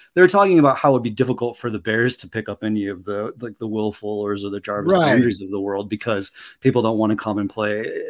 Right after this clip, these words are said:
Speaker 1: you know, in Chicago 'cause it's cold
Speaker 2: Yes.
Speaker 1: and the organization <laughs> hasn't been very good, to put it mildly. And I understand that, but you often hear about top-tier players who want a chance to win a ring.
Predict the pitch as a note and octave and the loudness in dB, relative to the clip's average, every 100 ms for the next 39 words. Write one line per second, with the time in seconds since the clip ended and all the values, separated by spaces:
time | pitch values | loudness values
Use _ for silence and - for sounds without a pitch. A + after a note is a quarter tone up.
0 | - D3+ A#2+ G#2 A2 C3 C3 A2+ A2+ A2 | -8 -4 -2 -2 -2 -2 -2 -2 -2 2
1 | D#3+ C#3 G2+ - A2 G2+ - - B2+ B2 | 6 6 4 -4 -4 -6 -4 4 6 6
2 | A#2 - - - - G#2+ G2+ G2+ G2 A#2 | 4 -2 -20 -20 -12 -8 -6 -6 -8 -4
3 | G#2+ G#2 A2 C3 C#3 C#3 C3+ G#3+ - F#3 | -2 0 6 6 6 6 8 6 4 6
4 | D3 E3 C3+ A#2 E3 D#3+ D3 C3+ B2 A2 | 8 8 6 6 6 8 4 0 -4 2
5 | C#3 C#3 C3 C3 C3 B2+ - - _ - | 6 6 6 4 4 2 -10 -20 _ 0
6 | C3+ B2+ A2 - G3+ E3+ - _ _ C#3 | 4 4 2 2 4 2 0 _ _ -2
7 | C#3 C3 B2 B2+ - A#2 F3+ D3+ G#2+ G#2+ | -2 -2 0 0 0 -2 -2 -2 -2 -4
8 | G#2+ G#2+ A2 G#2 G2+ G#2+ - A#2 G#2+ A2 | -6 -6 -6 -6 -6 -6 -8 -10 -10 -12
9 | A2 A#2 G#2+ G2+ G2 - _ - C3+ A#2 | -12 -6 -4 -4 -6 -12 _ -2 0 2
10 | A2+ G#2 - G#2 - F#2+ G2+ F#2+ E2+ A#2 | 0 -2 -4 -6 -6 -8 -8 -8 -2 2
11 | D3+ D3 | 6 4